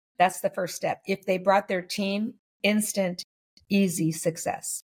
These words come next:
If the doctor heard me, the team didn't, then I'm punishment.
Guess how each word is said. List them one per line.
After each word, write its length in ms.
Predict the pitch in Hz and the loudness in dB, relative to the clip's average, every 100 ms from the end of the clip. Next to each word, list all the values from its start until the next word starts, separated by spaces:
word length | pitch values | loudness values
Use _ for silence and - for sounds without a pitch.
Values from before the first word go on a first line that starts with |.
| _ - _ | _ -20 _
If 160 | 185 175 | -8 -4
the 80 | 160 | 0
doctor 380 | 202 202 220 214 | 4 4 2 -2
heard 220 | 214 208 | -4 -2
me, 140 | 208 | -4
the 120 | 190 | -4
team 300 | 170 196 190 | -4 -2 0
didn't, 460 | 185 180 202 214 - - _ _ _ _ | 2 2 2 -2 -10 -14 _ _ _ _
then 200 | - 175 | 0 0
I'm 480 | 175 165 175 170 180 - _ - | 2 0 2 0 -6 -16 _ -2
punishment. 560 | 180 160 - - - | -2 -2 -6 -12 -18